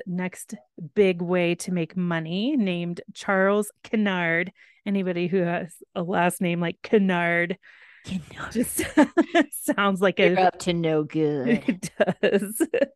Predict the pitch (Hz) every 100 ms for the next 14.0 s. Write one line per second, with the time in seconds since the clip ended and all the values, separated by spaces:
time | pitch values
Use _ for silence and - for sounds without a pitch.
0 | - - - - - - - - 208 190
1 | 180 185 - 247 359 415 302 233 226 202
2 | 185 180 226 196 185 185 180 - - 196
3 | 190 190 180 - 185 175 170 170 - -
4 | 285 427 - 165 170 170 165 175 170 170
5 | 180 - - - 202 170 180 170 277 302
6 | 269 240 196 - 185 170 170 - - _
7 | 196 175 165 165 165 - 170 156 190 226
8 | 277 208 170 165 190 175 165 165 160 -
9 | 160 160 170 202 208 190 196 180 165 160
10 | 165 165 165 165 175 - 180 - 175 160
11 | 170 165 - 196 - 180 180 - - 202
12 | 240 415 415 - - 185 175 165 165 165
13 | - 180 185 226 208 170 151 156 196